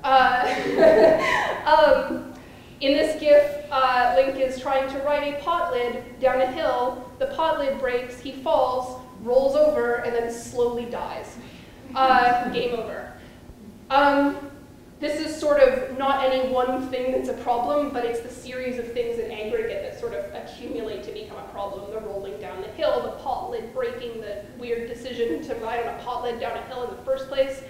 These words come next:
Um, I experienced something rather similar in terms of combat when I played Breath of the Wild. I'll describe it briefly. Walking through a cave, I see a few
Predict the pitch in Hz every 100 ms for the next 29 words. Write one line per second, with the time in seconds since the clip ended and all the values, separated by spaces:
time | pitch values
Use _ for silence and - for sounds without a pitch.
0 | - - - 277 247 294 294 247 - 247
1 | 254 - - - - - - 254 269 269
2 | 269 - 311 302 277 262 262 254 247 226
3 | 233 233 370 359 254 240 254 240 233 -
4 | - 359 381 - - - 208 220 - -
5 | 208 214 - 240 - - 196 190 196 190
6 | 180 147 147 - - 196 - - - -
7 | - 196 - - - - - - - -
8 | - - 277 311 285 277 254 - 220 220
9 | 294 311 233 - 262 247 247 247 247 -
10 | 269